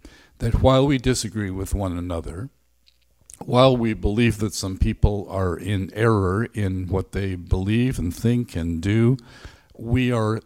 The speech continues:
still constrained to love them. We are called to love them. Believing is work.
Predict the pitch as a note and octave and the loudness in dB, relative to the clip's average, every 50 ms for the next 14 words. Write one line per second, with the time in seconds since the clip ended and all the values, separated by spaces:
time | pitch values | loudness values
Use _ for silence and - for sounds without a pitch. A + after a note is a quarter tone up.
0 | _ - - - - - - D3 D3+ D3 D#3 - - - B2 A#2 G#2 - - - | _ -6 -2 -2 0 2 4 4 6 4 4 0 0 0 0 0 0 -2 -4 -4
1 | - - B2+ C3 C3+ A#2+ G#2 G2 - - - _ _ - - _ _ - - - | -4 -4 0 0 0 0 -2 -4 -6 -6 -8 _ _ -20 -20 _ _ -10 -6 -4
2 | A#2 A2+ A2 A2+ A2+ A#2+ G#2 F2+ E2+ E2 D#2 D2 C2+ F#2 - _ _ _ _ _ | -4 -2 0 0 2 0 0 -2 -4 -10 -10 -10 -12 -16 -20 _ _ _ _ _
3 | _ _ _ _ _ _ _ _ _ _ - - - A#2+ A2 G2+ F#2 F2+ - - | _ _ _ _ _ _ _ _ _ _ -10 -4 -2 0 0 0 -2 -6 -4 -2
4 | - A2+ G2 F2 - - A#2 G2 F2+ F2+ D#2 E2 F2+ - D2+ C#2+ D#2+ F#2 - _ | 0 0 0 0 -2 -2 -2 -2 -2 -2 -4 -6 -8 -10 -14 -14 -16 -18 -20 _
5 | _ _ _ - - - - - - - - - - - _ _ _ _ - - | _ _ _ -20 -20 -20 -20 -20 -20 -20 -20 -20 -20 -20 _ _ _ _ -20 -20
6 | _ _ - - C#3+ D3+ D#3 E3+ F3 D#3 D#3 D3+ D3 C#3+ G2 A2 A2+ G2+ G#2+ G#2 | _ _ 0 2 4 6 6 6 6 6 6 4 4 2 0 -2 -2 -2 -2 -6
7 | G#2 F2 E2 - | -6 -8 -10 -14